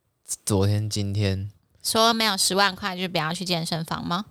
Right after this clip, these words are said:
Speaker 1: 呃，没有，没有，他说去健身房的人都是那个
Speaker 2: 高收入这样。
Speaker 1: 假小假皮。
Speaker 2: 假小假皮是什么意思？
Speaker 1: 就是不用假鬼假怪啦。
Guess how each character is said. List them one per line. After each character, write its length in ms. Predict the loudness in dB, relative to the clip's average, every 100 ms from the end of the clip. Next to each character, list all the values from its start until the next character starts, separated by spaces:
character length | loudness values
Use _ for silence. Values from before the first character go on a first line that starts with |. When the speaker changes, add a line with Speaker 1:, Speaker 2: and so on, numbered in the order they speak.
| -16 _ 2
Speaker 1:
呃， 220 | 6 6
没 80 | 6
有， 80 |
没 60 | 6
有， 60 | 4
他 120 | 4
说 180 | 2 -2
去 460 | -4 -6 -4 -6 -8 _ _ _ _
健 220 | 0 2
身 120 | 4
房 200 | 4 2
的 60 | 2
人 140 | 0
都 200 | 0 0
是 280 | 0 0 0 -2 -8 _ _ _ _ _
那 120 | 2
个 340 | 4 6 4 0
Speaker 2:
高 220 | -2 -2
收 240 | 2 2
入 300 | 4 2 0
这 80 | -2
样。 160 | -4 2
Speaker 1:
假 180 | 6 6
小 220 | 6 2
假 240 | 4 4 4
皮。 300 | 0 -2 -6 _ _ _ _
Speaker 2:
假 140 | -2 0
小 220 | 0 0
假 180 | -4 -6
皮 220 | -6 -2
是 100 | -2
什 100 | 0
么 80 | 2
意 40 |
思？ 80 | 2
Speaker 1:
就 60 |
是 100 | 2
不 60 | 2
用 420 | 4 6 4 0 -6 _ _ _ _
假 220 | 0 2 4
鬼 220 | 4 4
假 200 | 2 0
怪 200 | 0 0
啦。 180 | 0 -8